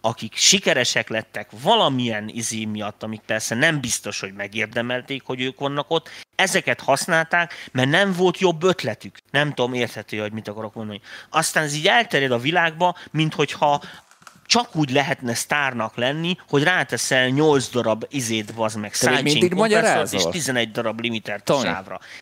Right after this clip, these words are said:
Speaker 1: Ez nem igaz. Aki meg tudja csinálni sidechain kompresszor meg limiter nélkül,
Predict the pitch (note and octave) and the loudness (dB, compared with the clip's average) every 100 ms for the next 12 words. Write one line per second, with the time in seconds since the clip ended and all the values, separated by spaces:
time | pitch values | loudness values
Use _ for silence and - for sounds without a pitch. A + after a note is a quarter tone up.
0 | _ - C3+ C#3 A3 D#4 D#3+ A2+ G#2 F#2+ | _ -2 -2 0 0 0 0 -2 -6 -8
1 | - _ _ - - C4+ G4+ - D#3+ C#3+ | -16 _ _ -6 -4 0 -2 0 0 0
2 | A3+ F3 C3+ - C4 A#3 D#3+ D3 C#3+ C#3 | 2 2 2 0 0 0 -2 -2 -2 -2
3 | C3 C3+ B2 A#2+ E3+ F3 C3+ A2 B2+ F#3+ | -2 -2 -2 -2 0 0 0 -2 -2 -4
4 | - | -4